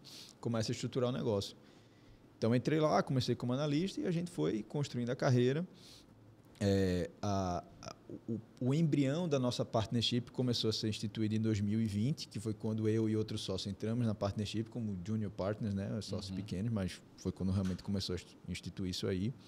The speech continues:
Speaker 1: É, pouco tempo depois eu tirei o C F P e passei a ser o responsável dentro da empresa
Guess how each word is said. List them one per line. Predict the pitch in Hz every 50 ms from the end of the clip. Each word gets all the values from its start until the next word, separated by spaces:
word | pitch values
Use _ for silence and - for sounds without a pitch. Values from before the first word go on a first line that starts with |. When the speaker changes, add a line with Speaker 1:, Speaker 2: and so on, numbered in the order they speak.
| - - - - - - - - - - - - - - - - - - - - -
Speaker 1:
É, | - 107 107 107 107 104 101
pouco | - - 135 135 135
tempo | - - 131 123 - -
depois | 127 123 127 - - 117 117 113 113 104
eu | 113 110
tirei | 110 - 123 113 110 113 113 110
o |
C | 107 - -
F | 120 127 -
P | - - 147 139 156 170 175 -
e | - 135
passei | - - 143 135 131 - 127
a | 127
ser | - 131
o | 123
responsável | 127 120 - - 127 123 - 117 117 117 117
dentro | 117 117 113
da | 113
empresa | 110 110 - 107 110 110 120 -